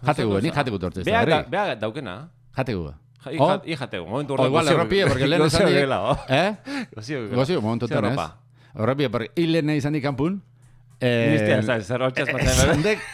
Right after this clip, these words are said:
Speaker 1: trapu zarrak. Oin,
Speaker 2: <laughs>
Speaker 1: soinen jantzitea makiten, hau dala trapu zar bat.
Speaker 2: Da,
Speaker 1: Hori,
Speaker 2: azmain, eh?
Speaker 1: hori,
Speaker 2: Otamar urte zozke, ez?
Speaker 1: hori, otabost, ba, otabost, bai.
Speaker 2: Jo, eh,
Speaker 1: Zela,
Speaker 2: la hostia.
Speaker 1: zela hostia.
Speaker 2: Azmain, eh?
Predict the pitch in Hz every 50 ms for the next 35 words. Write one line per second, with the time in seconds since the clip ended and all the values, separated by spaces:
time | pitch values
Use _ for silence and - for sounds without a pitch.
0 | - - 139 135 139 143 - 196 214 208 - - - 143 151 156 147 160 147 113
1 | - - - 147 196 180 175 202 - 156 - - - 214 202 185 - 139 147 -
2 | 190 208 233 208 131 131 131 123 151 147 151 151 143 - - 214 214 208 151 185
3 | 175 160 143 147 139 131 127 147 151 156 156 - 170 165 160 175 165 - - 160
4 | 196 214 170 135 120 135 143 165 190 196 - - - 123 131 131 - 196 208 185
5 | - - 180 180 170 147 131 143 139 - - - - 165 160 165 185 214 214 185
6 | 143 135 170 233 254 254 - - - - - 160 160 170 185 247 247 247 240 220
7 | 180 180 156 156 - - 202 214 214 247 277 - - - 196 - 233 233 214 262
8 | - - - - - - - - - 117 95 139 151 170 185 190 165 - - -
9 | - 123 151 156 131 113 147 165 156 127 131 160 147 151 156 143 160 147 147 156
10 | 170 165 - 220 202 175 - - - - - - - - - - - 180 170 143
11 | 123 117 - - 101 87 - - 120 107 143 160 147 107 82 87 117 185